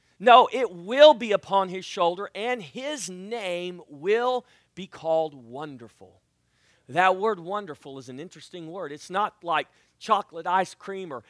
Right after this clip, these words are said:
pizza's wonderful to you. We're gonna have some wonderful barbecue today at one thirty. You ought to stay and partake. But I'm telling you what, this word wonderful here speaks of something greater than that. It speaks of something so wonderful, it's miraculously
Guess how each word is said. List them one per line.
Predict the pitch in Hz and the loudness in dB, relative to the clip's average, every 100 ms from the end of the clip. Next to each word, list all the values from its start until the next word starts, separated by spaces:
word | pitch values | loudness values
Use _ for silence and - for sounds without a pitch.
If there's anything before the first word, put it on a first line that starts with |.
| _ - | _ -12
pizza's | 247 240 175 139 | -12 -10 -12 -12
wonderful | 143 190 185 147 - 127 | -2 0 0 -8 -14 -16
to | |
you. | 120 127 143 | -14 -14 -12
We're | 180 | -10
gonna | 185 156 | -10 -8
have | 170 160 | -8 -8
some | 160 139 | -12 -12
wonderful | 147 208 202 - 156 | -4 -4 -6 -12 -14
barbecue | 117 185 185 147 - 160 | 0 4 4 0 -16 -16
today | 131 156 151 | -10 -6 -4
at | 123 | -6
one | 147 165 | -10 -10
thirty. | - 170 135 | -8 -6 -6
You | 107 117 | -8 -10
ought | 131 | -10
to | |
stay | 127 - 180 135 135 _ _ _ | -12 -10 -8 -8 -12 _ _ _
and | 117 | -20
partake. | 113 143 147 190 156 131 _ _ - | -8 -6 -6 -8 -8 -10 _ _ -4
But | 160 | 0
I'm | 180 | 0
telling | - 196 190 | 0 -4 -2
you | |
what, | 180 160 208 | -2 -4 -4
this | 220 - | -10 -8
word | 202 180 | -10 -10
wonderful | 147 160 214 214 - 135 | -10 -4 -4 -4 -16 -18
here | 104 147 135 - - - | -14 -10 -10 -12 -20 -20
speaks | - 233 208 180 | -16 -16 -14 -14
of | |
something | - 214 202 - 170 | -10 -8 -8 -10 -12
greater | 143 139 180 196 180 | -12 0 0 0 -4
than | 147 147 | -12 -8
that. | 135 117 | -6 -8
It | 175 | -8
speaks | - - 214 202 170 | -8 -8 -12 -16 -16
of | |
something | - 220 202 175 165 | -14 -12 -12 -12 -14
so | - 202 | -10 -10
wonderful, | 175 175 202 180 - 147 | -8 -6 -8 -8 -14 -16
it's | - 156 | -16 -16
miraculously | 139 131 135 165 165 _ 147 123 117 - 113 107 | -16 -14 -10 -10 -10 _ -18 -16 -18 -18 -18 -18